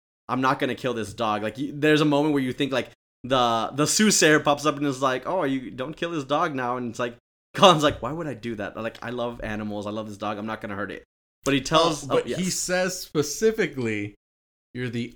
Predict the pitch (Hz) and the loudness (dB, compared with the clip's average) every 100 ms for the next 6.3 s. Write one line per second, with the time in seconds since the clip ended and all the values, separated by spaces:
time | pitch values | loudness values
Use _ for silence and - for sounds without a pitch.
0 | - 131 151 165 160 - 135 131 123 110 | -4 -2 -2 -2 -6 -4 -4 -4 -6 -6
1 | 120 110 110 110 101 101 101 110 98 98 | -4 -4 -4 -10 -6 -6 -8 -12 -12 -10
2 | 95 139 - - - 127 147 156 147 147 | -2 -2 -2 -6 -8 2 6 6 6 4
3 | 139 139 127 120 117 101 98 - - - | 2 0 0 -2 -4 -6 -8 -14 -12 2
4 | 147 185 185 185 180 156 143 143 110 120 | 4 6 6 4 2 0 2 4 2 0
5 | 123 - 131 135 127 107 117 110 107 98 | -2 -4 -4 -2 -2 -2 -4 -4 -2 -2
6 | 82 101 | -2 -6